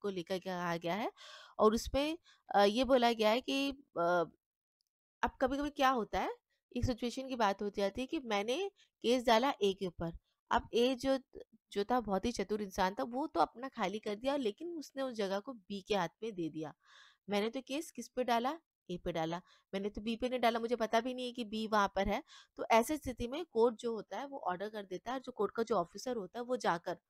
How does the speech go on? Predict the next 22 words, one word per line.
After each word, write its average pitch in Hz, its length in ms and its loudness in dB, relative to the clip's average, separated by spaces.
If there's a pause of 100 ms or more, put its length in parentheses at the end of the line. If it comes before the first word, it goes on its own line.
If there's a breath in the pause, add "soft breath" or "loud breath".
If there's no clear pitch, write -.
(500)
अ, 180 140 -2
बी 202 300 -2
भी 262 180 -2
कब्जे 214 320 -2
में 226 100 -4
ही 240 60 -6
क्यों 214 180 -8
ना 185 100 -6
हो, 220 240 -10 (320 soft breath)
बी 226 220 0
में 240 200 -4
को 226 240 2
जाकर 208 380 -2
बताता 196 420 -4
है 208 60 0
ऐसा 208 140 -6
कोर्ट 196 240 -8
को 214 100 -4
ऑर्डर 165 240 -2
हो 180 120 -8
गया 180 160 -4
है। 311 160 -6